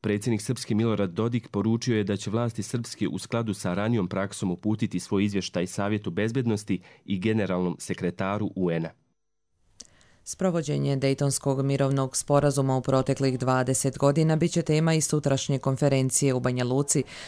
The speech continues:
Speaker 2: koja će okupiti brojne domaće i strane zvaničnike, međunarodne faktore i predstavnike američkog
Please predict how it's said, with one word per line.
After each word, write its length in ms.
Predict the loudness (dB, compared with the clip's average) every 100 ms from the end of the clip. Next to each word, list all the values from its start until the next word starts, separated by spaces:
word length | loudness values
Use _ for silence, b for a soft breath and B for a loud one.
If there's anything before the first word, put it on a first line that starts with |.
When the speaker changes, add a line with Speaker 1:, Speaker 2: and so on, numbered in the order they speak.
| B
Speaker 2:
koja 200 | 2 2
će 140 | 2
okupiti 400 | 0 0 -2 0
brojne 380 | 0 2 2 2
domaće 520 | 4 2 2 0 0
i 180 | 0 0
strane 440 | -2 0 0 0 -2
zvaničnike, 760 | 0 2 2 0 -4 -2 0
međunarodne 640 | 2 2 2 2 0 -4
faktore 520 | -2 0 0 0 2 2
i 60 |
predstavnike 800 | 2 0 0 -2 0 0 2 0 2
američkog 760 | 2 2 0 -4 -4 -2 -2